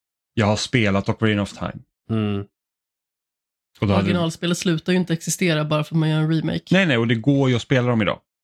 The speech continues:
Speaker 1: Det är det. Det, det är liksom, det är inte som att, jag tror att hade det inte gått att spela Ocarina of Time alls på, på modern hårdvara, så hade jag nog varit så här, "Äh, men då kanske man vill uppleva samma grej igen." Men eftersom det går,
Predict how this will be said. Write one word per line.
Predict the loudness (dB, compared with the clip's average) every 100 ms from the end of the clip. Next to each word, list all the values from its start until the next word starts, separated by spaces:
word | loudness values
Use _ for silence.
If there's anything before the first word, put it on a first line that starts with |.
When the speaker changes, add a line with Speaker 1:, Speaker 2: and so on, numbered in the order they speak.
| -2
Speaker 1:
Det | 2
är | 4
det. | 2 2
Det, | 0
det | 2
är |
liksom, | 0 0 0
det | 2
är |
inte | 0 -2
som | 0
att, | 0 -2 -12 _ _ _
jag | 0
tror | 2
att | 0
hade | 0
det | 0
inte | 0 0 0
gått | -2 -2
att |
spela | -2 0 0
Ocarina | 0 -2
of | 0
Time | 0 -2 0
alls | -2 0 -2 -8 -6
på, | 0 2 2
på | 0 0 0
modern | 2 0 0
hårdvara, | -2 0 0 0
så | 0
hade | 0 2
jag |
nog | 0
varit | 0
så | 0
här, | 0 2
"Äh, |
men | 2
då | 0 -2
kanske | -2 -2 0
man | 0
vill |
uppleva | 0 0 -2
samma | 0 -2
grej | -2 -2
igen." | -2 0
Men | 0
eftersom | 0 0 0
det |
går, | 0 0 0 0 -2